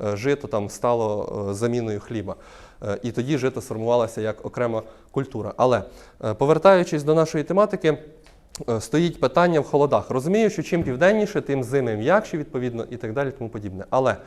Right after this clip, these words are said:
для того, щоб рослина почу-, почувала себе комфортно, вона повинна володіти гарною морозостійкістю. Від чого залежить морозостійкість?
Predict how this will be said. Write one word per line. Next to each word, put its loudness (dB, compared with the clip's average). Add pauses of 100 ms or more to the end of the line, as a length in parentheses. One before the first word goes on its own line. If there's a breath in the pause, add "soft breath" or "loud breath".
(320 loud breath)
для 2
того, 2
щоб -2
рослина 2
почу-, -6 (100)
почувала 2
себе -2
комфортно, -2 (1200 soft breath)
вона 4
повинна 2
володіти 0
гарною 4
морозостійкістю. -6
Від -8
чого 2
залежить 2
морозостійкість? -6